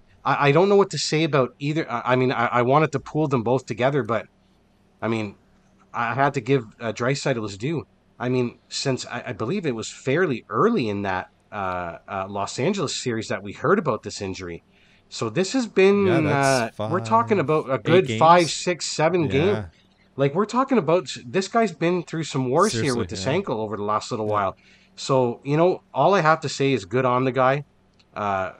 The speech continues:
Speaker 1: well-deserved. Well-deserved.
Speaker 2: No excuses.
Speaker 1: The, McDavid, well, eh, I'm doubly impressed, Marty, because you've got McDavid. He gets all the press,
Speaker 2: Yeah.
Speaker 1: all the press. And I know Draisaitl gets some too.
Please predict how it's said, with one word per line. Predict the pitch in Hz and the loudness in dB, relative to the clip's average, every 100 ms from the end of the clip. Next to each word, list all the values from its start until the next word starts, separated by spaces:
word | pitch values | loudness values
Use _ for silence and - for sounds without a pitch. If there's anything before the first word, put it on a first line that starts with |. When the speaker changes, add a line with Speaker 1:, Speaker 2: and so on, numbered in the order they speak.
| _ _ _ - | _ _ _ -12
Speaker 1:
well-deserved. | 107 135 185 156 127 117 107 131 127 - _ _ _ | 0 4 4 2 -4 -2 -4 -4 -10 -16 _ _ _
Well-deserved. | 101 131 160 139 131 135 | 0 2 4 2 0 0
Speaker 2:
No | |
excuses. | 104 - 110 - 85 - 104 | -4 -6 -8 -10 -16 -16 -18
Speaker 1:
The, | 117 | -14
McDavid, | 127 120 131 - 151 - 127 _ _ _ _ _ - | -8 -4 -4 -2 -2 -2 -6 _ _ _ _ _ -2
well, | 196 170 - - | -2 -2 -6 -18
eh, | 139 117 - _ _ _ _ _ _ _ _ - | -16 -16 -18 _ _ _ _ _ _ _ _ -2
I'm | 160 165 | 0 4
doubly | 185 226 277 | 4 4 4
impressed, | 233 139 - 139 - | 0 0 -4 -6 -4
Marty, | 147 143 143 | -2 -2 -4
because | 120 117 110 101 - _ _ _ _ _ _ _ _ _ _ _ _ | -8 -4 -4 -4 -12 _ _ _ _ _ _ _ _ _ _ _ _
you've | 135 110 | -10 -6
got | 160 196 208 _ _ | -2 -2 -2 _ _
McDavid. | 139 135 - 127 127 131 | -6 -6 -2 -2 0 -4
He | - 113 | -8 -14
gets | 104 113 - - | -10 -10 -12 -14
all | 131 151 | -12 -12
the | 143 | -12
press, | - - 123 - - | -12 -10 -8 -10 -10
Speaker 2:
Yeah. | 104 95 | -8 -6
Speaker 1:
all | 170 180 | -4 -4
the | 143 | -6
press. | 131 120 95 139 | -8 -8 -8 -4
And | 156 | -2
I | |
know | 233 233 160 | 2 2 2
Draisaitl | 139 135 - 135 107 | -2 -6 -4 -6 -6
gets | 113 | -10
some | - 117 98 | -6 -6 -6
too. | 107 110 | -8 -8